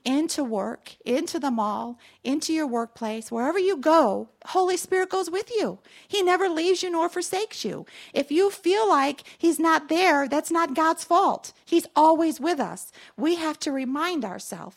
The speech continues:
of the goodness of God and that he travels with us, even if it's just Jesus. The moment we say Jesus,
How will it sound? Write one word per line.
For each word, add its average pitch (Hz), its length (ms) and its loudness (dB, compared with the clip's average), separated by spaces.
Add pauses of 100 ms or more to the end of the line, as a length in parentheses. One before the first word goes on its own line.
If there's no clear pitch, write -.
of 233 120 -10
the 240 80 -6
goodness 214 440 -4
of 190 100 -12
God 165 320 -14 (420)
and 254 140 0
that 262 100 0
he 320 240 -2
travels 269 540 -6
with 247 180 -6
us, 196 360 -14 (360)
even 381 280 2
if 370 100 -2
it's - 180 -4
just - 300 -6
Jesus. - 680 -14 (540)
The 247 120 -4
moment 349 480 2
we 302 80 -2
say 277 260 -6
Jesus, - 720 -10